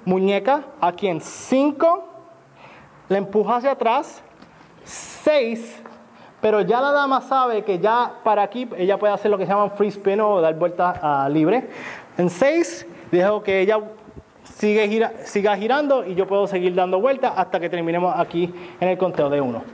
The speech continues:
¿Ok? Y esa es la movida.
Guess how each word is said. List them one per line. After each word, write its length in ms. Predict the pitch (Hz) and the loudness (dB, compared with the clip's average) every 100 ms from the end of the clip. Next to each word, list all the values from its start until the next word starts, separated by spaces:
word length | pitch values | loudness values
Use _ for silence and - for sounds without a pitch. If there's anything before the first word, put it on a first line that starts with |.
| - - - 127 | -16 -16 -12 -4
¿Ok? 140 | 127 240 262 - - - - - - - - - - - - - - | 0 0 0 -6 -12 -16 -18 -18 -16 -16 -16 -16 -16 -14 -14 -14 -4
Y 80 | 156 | -2
esa 160 | 160 214 | 0 0
es 20 | |
la 60 | |
movida. 300 | 226 254 277 | 2 2 0